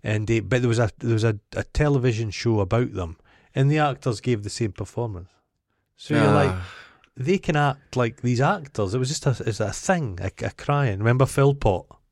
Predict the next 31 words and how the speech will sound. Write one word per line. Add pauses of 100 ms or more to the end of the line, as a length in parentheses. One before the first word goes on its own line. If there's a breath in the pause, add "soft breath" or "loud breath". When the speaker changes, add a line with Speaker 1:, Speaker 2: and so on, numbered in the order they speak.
(540 soft breath)
Speaker 1:
And
he
was,
like,
holding
the
tissue.
He,
Speaker 2:
Oh,
Speaker 1:
he
killed
Speaker 2:
yeah.
Speaker 1:
all
his
family
in
the
fire. (420 soft breath)
He
was
just
like,
kin-
Speaker 2:
But
when
actors
are
good,
it
was,
uh,